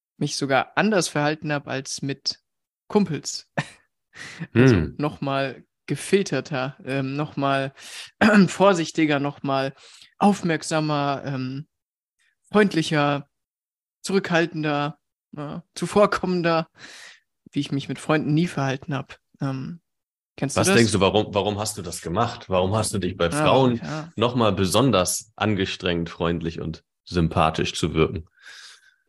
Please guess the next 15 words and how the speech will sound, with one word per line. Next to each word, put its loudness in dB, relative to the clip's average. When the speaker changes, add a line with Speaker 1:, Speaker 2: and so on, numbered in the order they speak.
Speaker 1:
Das 0
ist -2
ja 2
total 0
klar, 6
Mann. -2
Ja, -2
so -6
geht -2
es -2
Millionen 8
Männern 2
da -4
draußen -8
bestimmt. -6